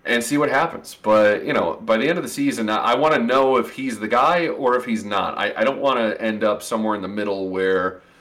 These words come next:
you know, you're, you're paying a guy forty million dollars next year, but you don't actually believe in him or, or build around him. You know, um, I've got no illusions about the difficulty in the A F C, but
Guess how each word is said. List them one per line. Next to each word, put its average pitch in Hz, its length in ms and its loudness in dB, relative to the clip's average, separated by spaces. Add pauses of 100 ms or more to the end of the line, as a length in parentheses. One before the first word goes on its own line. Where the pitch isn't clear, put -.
(520)
you 104 100 0
know, 90 280 2
you're, 107 300 -4
you're 110 120 0
paying 123 300 0
a 113 60 2
guy 107 420 2
forty 117 360 0
million 107 320 0
dollars 107 460 2
next 101 260 -6
year, 95 460 0
but 92 480 0
you 98 140 -14
don't 101 460 -4 (200)
actually 104 400 -4
believe 95 520 -8
in 95 100 -4
him 87 140 -6
or, 87 200 -6
or 95 140 -4
build 95 320 -6
around 71 280 -8
him. 62 240 -16
You 90 80 -12
know, 87 360 -8
um, 85 380 -8 (600)
I've 113 80 -2
got 131 140 2
no 117 120 4
illusions 110 480 4
about 98 440 2 (340)
the - 80 -8
difficulty 110 460 -2
in 95 80 -6
the 95 180 -2
A 87 60 -2
F - 60 -10
C, 104 260 -4
but 90 260 -4